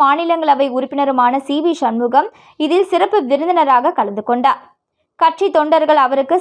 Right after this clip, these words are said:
சிறப்பான வரவேற்பு கொடுத்தனர். முன்னாள் முதல்வர்கள் டாக்டர் செல்வி ஜெயலலிதா உருவப்படங்களுக்கு மாவட்ட கழக செயலாளர் சி வி சண்முகம் மலர் தூவி மரியாதை செலுத்தினார். அதனைத் தொடர்ந்து கட்சி தொண்டர்களுக்கு அதிமுக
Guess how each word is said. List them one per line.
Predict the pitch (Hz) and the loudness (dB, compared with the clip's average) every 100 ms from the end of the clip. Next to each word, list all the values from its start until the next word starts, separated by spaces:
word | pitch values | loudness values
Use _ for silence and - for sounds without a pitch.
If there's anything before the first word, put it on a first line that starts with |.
| 349 | 2
சிறப்பான | 311 320 302 311 247 | 0 2 2 2 2
வரவேற்பு | 254 294 330 311 220 | 0 2 -2 -2 -6
கொடுத்தனர். | 208 208 254 262 - _ _ _ | -6 -6 -2 -2 -4 _ _ _
முன்னாள் | 294 320 349 330 277 | -4 2 2 2 0
முதல்வர்கள் | 294 302 285 254 330 311 | 0 2 2 2 2 2
டாக்டர் | 254 262 302 285 | 0 0 0 -2
செல்வி | 285 262 254 226 | -2 -2 -4 -2
ஜெயலலிதா | 254 262 262 247 262 302 277 | -2 0 0 0 2 2 2
உருவப்படங்களுக்கு | 277 302 320 247 233 254 240 311 320 | -2 -2 -2 -2 -4 -6 -4 -4 0
மாவட்ட | 254 277 320 320 302 | 2 4 2 0 0
கழக | 247 247 277 277 | 0 0 -2 -4
செயலாளர் | 220 247 262 247 247 | -4 2 2 0 -4
சி | 277 285 | -6 -4
வி | 302 277 | -4 -4
சண்முகம் | 220 226 233 285 440 - - 277 | -2 -2 0 0 -2 -12 -10 -2
மலர் | 294 370 392 | 2 2 0
தூவி | 330 277 320 285 | -4 -4 0 2
மரியாதை | 277 339 311 233 220 | 2 2 0 0 -4
செலுத்தினார். | 208 208 262 254 - _ - 254 | -8 -4 -2 -2 -2 _ -4 -2
அதனைத் | 269 330 320 | 0 -2 0
தொடர்ந்து | 302 285 330 392 | 0 2 0 0
கட்சி | 285 339 294 | 0 0 -2
தொண்டர்களுக்கு | 262 285 269 254 240 330 453 226 262 | 0 0 0 -4 0 0 2 2 2
அதிமுக | 302 370 320 302 | 2 -2 -2 0